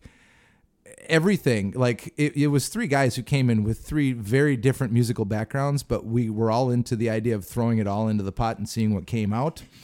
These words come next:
And, uh, so the movie Swing Kids had come out a couple of years before, so we tried mixing swing with punk.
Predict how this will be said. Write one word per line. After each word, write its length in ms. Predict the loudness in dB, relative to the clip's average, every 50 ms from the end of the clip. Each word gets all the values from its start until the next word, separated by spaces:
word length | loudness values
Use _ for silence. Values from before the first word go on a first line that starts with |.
| -20 -20 -20 _ _ _ _ _ _ -2
And, 240 | 0 0 2 2 0
uh, 220 | 0 -2 -2 -4
so 320 | -2 0 2 2 4 4
the 100 | 6 6
movie 240 | 8 8 8 8 6
Swing 360 | 2 0 0 0 2 2 2
Kids 280 | 2 2 2 2 2 2
had 140 | 0 0 0
come 180 | 0 0 0
out 200 | 0 0 -2 -2
a 20 | -2
couple 240 | -2 -4 -2 -2 0
of 60 | 0
years 140 | 0 0 0
before, 340 | -2 -6 -2 0 0 0
so 120 | 0 0 0
we 100 | 0 0
tried 460 | 0 0 0 0 0 -2 -6 -10 -6
mixing 540 | -2 0 0 0 0 -2 -2 0 0 0 0
swing 460 | -2 -4 -4 -2 0 0 2 2 2
with 200 | 0 -2 -2 -4
punk. 400 | -4 -2 0 0 -2 -4 -6 -10